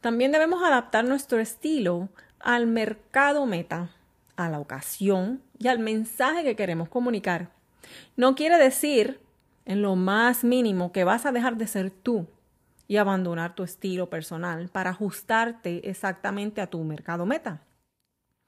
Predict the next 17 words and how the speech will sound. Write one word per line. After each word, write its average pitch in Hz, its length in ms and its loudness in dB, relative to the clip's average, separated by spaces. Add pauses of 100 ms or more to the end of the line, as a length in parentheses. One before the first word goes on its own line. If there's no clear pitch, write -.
(580)
Esto 233 260 -2
significa 269 760 -2
que 202 140 -4
dentro 190 320 -4
de 170 120 -2
tu 247 260 -2
estilo 247 720 -6 (760)
hay 156 140 -8
que 185 140 -4
buscar 220 960 0
cómo 156 220 -6
crear 180 380 2
una 226 140 2
imagen 196 680 0 (140)
que 175 100 -4
esté 170 240 -4
pulida 208 720 0